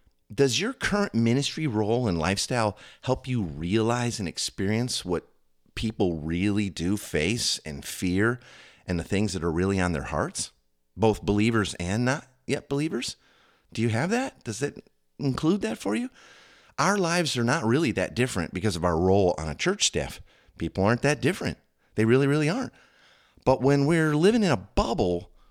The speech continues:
where we only talk about our programs and who's signed up for what or who was supposed to be here and they didn't show up or how do we fix this or that church programming issue,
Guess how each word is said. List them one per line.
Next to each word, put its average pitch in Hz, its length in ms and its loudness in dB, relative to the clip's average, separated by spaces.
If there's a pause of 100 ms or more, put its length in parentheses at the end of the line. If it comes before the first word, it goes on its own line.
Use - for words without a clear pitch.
where 110 120 -2
we 131 100 0
only 143 240 2
talk - 380 0
about 104 180 0
our 87 80 2
programs 135 720 0
and 123 140 -8 (320)
who's 143 240 0
signed 123 340 2
up 117 140 0
for 87 160 0
what 131 400 2
or 90 60 0
who 120 140 2
was 107 120 -2
supposed - 380 -2
to 82 60 -6
be 127 260 -2
here 131 220 -2
and 107 100 -2
they 87 100 2
didn't 82 200 -2
show 127 200 0
up 131 180 0
or 76 120 -4 (280)
how 135 120 0
do 127 40 0
we 110 120 -2
fix - 340 -4
this 131 400 2
or 92 80 2
that 131 320 0
church - 320 -2
programming 139 480 0
issue, 147 320 -2